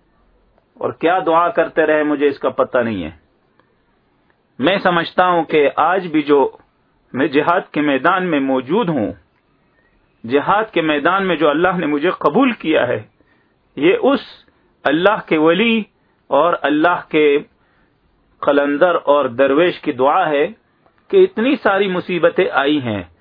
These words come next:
اتنے سارے فتنے اٹھے ہیں اور اتنی ساری مشکلات جہاد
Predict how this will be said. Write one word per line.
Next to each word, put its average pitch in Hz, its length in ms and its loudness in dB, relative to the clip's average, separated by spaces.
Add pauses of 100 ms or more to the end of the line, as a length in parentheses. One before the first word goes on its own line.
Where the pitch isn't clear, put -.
(360)
اتنے 165 340 -2
سارے 175 340 2
فتنے 170 480 -2
اٹھے 143 280 -2
ہیں 113 240 -4 (840)
اور 147 140 2
اتنی 175 380 0
ساری 190 360 2
مشکلات 160 640 0 (840)
جہاد 139 280 0